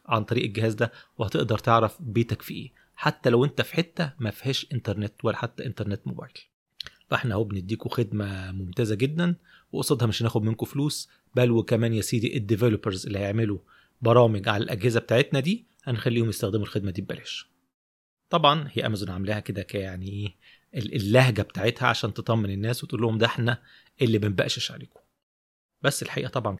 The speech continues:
كان في قلق كبير جدًا من الناس، يقول لك: "إيه ده؟ أنت بتتجسس عليا؟ بل وكمان بتكلفني نت، أنا مش عرفني أنت بتاخد نت قد إيه." طبعًا حالة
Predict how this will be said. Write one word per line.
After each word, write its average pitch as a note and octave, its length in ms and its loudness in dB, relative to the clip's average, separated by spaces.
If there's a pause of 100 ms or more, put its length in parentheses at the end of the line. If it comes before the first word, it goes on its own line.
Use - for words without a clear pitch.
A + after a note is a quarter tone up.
كان A#2+ 120 -4
في - 140 -2
قلق C#3 180 0
كبير A2+ 280 0
جدًا G#2 260 0
من G2 100 -2
الناس، G2 220 -4
يقول B2 120 -4
لك: A2+ 140 -6
"إيه A#2 80 -4
ده؟ - 80 -6
أنت - 400 -16
بتتجسس - 460 -6
عليا؟ G#2+ 320 0 (520)
بل B2+ 140 4
وكمان B2+ 320 6
بتكلفني A2+ 520 2
نت، - 320 0 (500)
أنا B2 80 4
مش - 140 4
عرفني C#3+ 240 8
أنت G#2+ 120 0
بتاخد A2+ 340 0
نت - 200 -2
قد G#2 180 -12
إيه." - 240 -12 (300)
طبعًا D3+ 240 2
حالة B2+ 420 0